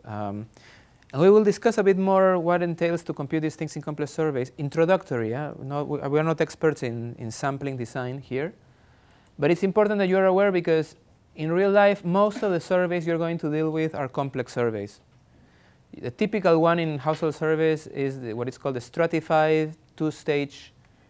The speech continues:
clustered survey, right? But there are other. There are multi-stage, or even on the other extreme,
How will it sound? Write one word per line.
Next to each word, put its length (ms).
clustered 680
survey, 520
right? 240
But 100
there 120
are 100
other. 300
There 160
are 40
multi-stage, 1000
or 160
even 200
on 80
the 80
other 200
extreme, 600